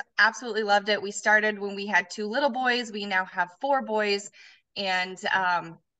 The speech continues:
actually this month last year is when we decided to really take a turn and do something different. So we left the gym business, um, and just kind of decided to embark on something new. That something new is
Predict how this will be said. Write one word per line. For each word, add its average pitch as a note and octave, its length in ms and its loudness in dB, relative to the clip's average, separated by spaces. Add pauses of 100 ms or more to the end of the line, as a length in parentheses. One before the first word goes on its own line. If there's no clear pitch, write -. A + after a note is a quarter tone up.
(360)
actually A3+ 380 4
this A#3 320 0
month G#3 260 4
last F#3+ 560 0
year G3 220 -2
is F#3 180 -4
when F#3+ 260 -6
we F#3+ 140 -6
decided F3+ 540 0
to F#3+ 140 -12
really F3+ 520 -6 (800)
take C4 180 0
a A3 80 2
turn A3+ 520 2
and G3+ 320 -4
do G#3 180 -6
something F#3+ 480 -8
different. D#3+ 480 -2
So F3+ 180 -8
we G3+ 380 -6 (280)
left G3+ 420 0 (120)
the G#3 100 0
gym G3+ 300 -2
business, A#3+ 640 -4 (380)
um, E3+ 560 -2
and F3+ 340 2
just - 180 -12
kind G3 240 0
of F#3+ 100 -8 (180)
decided G3 420 0
to G3+ 160 -8
embark F#3+ 340 2
on G#3+ 160 0
something G#3 440 -6
new. A3 280 2
That G#3+ 220 6
something G#3+ 400 -2
new A3 260 0
is G#3+ 160 0